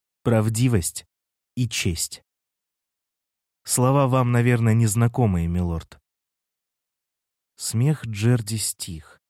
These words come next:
и он выпрямился, как будто готовился встать из-за стола или кликнуть стражу. Берт кашлянул и проскрипел:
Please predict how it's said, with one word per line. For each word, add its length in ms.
и 60
он 160
выпрямился, 800
как 180
будто 260
готовился 600
встать 340
из-за 220
стола 480
или 220
кликнуть 480
стражу. 560
Берт 440
кашлянул 680
и 120
проскрипел: 720